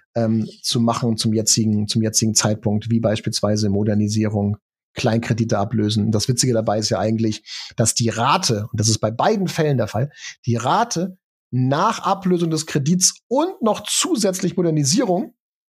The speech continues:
über vierzig beziehungsweise fünfundsechzigtausend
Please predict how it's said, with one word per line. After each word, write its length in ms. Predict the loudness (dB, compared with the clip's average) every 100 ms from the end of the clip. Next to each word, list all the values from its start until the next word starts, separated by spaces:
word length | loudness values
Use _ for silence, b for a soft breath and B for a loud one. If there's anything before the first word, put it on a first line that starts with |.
| _
über 380 | -2 0 0 -2
vierzig 420 | -2 0 0 -2 0
beziehungsweise 640 | 0 2 2 2 0 0
fünfundsechzigtausend 800 | 0 0 0 -2 0 2 0